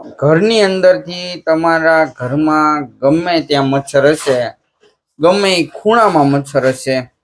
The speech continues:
ઈ સો એ સો ટકા વયા જશે. તો તમે ઘરની અંદર જ્યારે તમે, અ, આવી રીતે છાલ હોય છે, તો એ છાલનો આપણે, અ,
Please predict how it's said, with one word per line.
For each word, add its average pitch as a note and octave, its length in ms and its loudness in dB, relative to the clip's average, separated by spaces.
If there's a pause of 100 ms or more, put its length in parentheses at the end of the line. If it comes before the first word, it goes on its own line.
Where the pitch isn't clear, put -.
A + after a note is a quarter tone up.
(580)
ઈ D#3 460 4
સો - 500 -2
એ F#3+ 160 4
સો F#3+ 320 2
ટકા D3 380 0
વયા C3+ 340 2
જશે. A2+ 340 -8 (720)
તો E3+ 120 4 (560)
તમે E3+ 300 0
ઘરની D3+ 500 -2
અંદર D#3 280 4
જ્યારે D3 360 2
તમે, D3+ 500 -2 (560)
અ, - 40 -8
આવી C#3+ 480 2
રીતે D3+ 280 2
છાલ D3 420 2
હોય E3 260 4
છે, C#3 200 0
તો C#3 200 0
એ C#3+ 160 4
છાલનો D#3 680 2
આપણે, D3 560 2 (800)
અ, C#3 100 -2